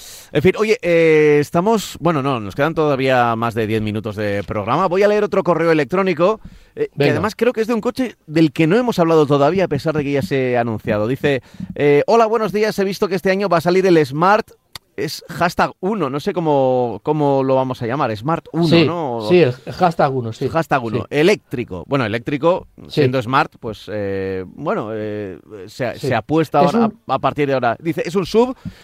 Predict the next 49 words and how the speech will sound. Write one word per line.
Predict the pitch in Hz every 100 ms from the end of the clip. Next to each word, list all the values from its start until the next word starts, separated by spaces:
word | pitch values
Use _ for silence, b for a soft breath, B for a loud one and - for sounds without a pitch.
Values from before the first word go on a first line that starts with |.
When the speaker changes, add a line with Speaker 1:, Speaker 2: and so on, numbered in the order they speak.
| B
Speaker 1:
que | -
me | 147 143
parece | 165 -
muy | 165 196 269
Speaker 2:
Eso |
es. | 175
Speaker 1:
interesante | 165 131 196 196
por | 240 175
su | 156
línea | 147 160 165 151
exterior | - 139 151 147
e |
interior, | 147 180 202 226
dimensiones, | 196 139 123 160 151
autonomía, | 151 147 143 156 175
potencia | 147 139 160 190
y | 190
velocidad | 147 127 127 127
máxima. | 196 - 147 120 98 b b b
Lo | 147
único | 208 247 247
que | 220 196 -
falta | 190 180 190
saber | 190 190 190
es | 180
el | 147 113
precio. | 156 147 113 90 - b b
No | 143 208
sé | 240
si | 240 196
vosotros | 156 185 196 156
sabéis | 147 170
algo | 156 139
al | 135
respecto, | 127 120 165 143
aunque | 175 139
he | 160
leído | 226 226 220
que | 196
en | 185
China | - - 185
Speaker 2:
No. | 180
Speaker 1:
va |
a | 175
costar | 170 185 180 -
vein-, | 127 170 170 165
entre | 165 156 165 156 139
veintiocho | 139 160 151 151 156 - 151
mil | 175 226 240